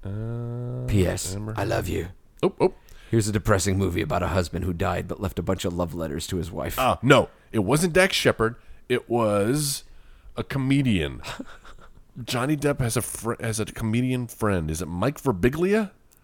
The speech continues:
Speaker 2: It, maybe it's Mike Birbiglia.
Speaker 1: Mike Bur-, Birbig-
Speaker 2: From,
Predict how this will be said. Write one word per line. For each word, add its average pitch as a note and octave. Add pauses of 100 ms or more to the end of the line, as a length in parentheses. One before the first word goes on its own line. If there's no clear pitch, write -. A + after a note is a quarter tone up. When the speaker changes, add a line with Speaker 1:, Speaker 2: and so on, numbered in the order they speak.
Speaker 2:
It, -
maybe F2+
it's G#2
Mike G2+
Birbiglia. G2+
Speaker 1:
Mike G2
Bur-, A#2 (360)
Birbig- D#3
Speaker 2:
From, G2